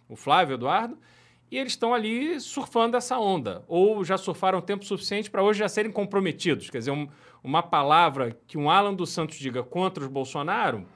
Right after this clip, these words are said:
né, tem, tem um nível de credibilidade menor do que uma palavra que o Paulo Marinho diga que nunca pisou ali naquele governo,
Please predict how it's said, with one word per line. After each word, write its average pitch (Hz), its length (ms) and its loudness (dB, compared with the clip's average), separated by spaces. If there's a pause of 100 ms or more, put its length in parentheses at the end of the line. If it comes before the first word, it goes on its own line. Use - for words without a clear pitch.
(840)
né, 160 260 -2
tem, 190 300 -2
tem 180 160 -4
um 196 160 0
nível 170 520 2
de 135 420 -2
credibilidade 160 960 -2
menor 208 380 2
do 359 120 -6
que - 100 -10
uma 294 120 0
palavra 226 520 4 (880)
que - 100 -2
o 196 40 2
Paulo 220 420 6
Marinho 180 380 4
diga 208 340 0
que 466 160 -2
nunca 494 320 0
pisou 214 500 4
ali 165 220 6
naquele 160 280 -2
governo, 110 520 -4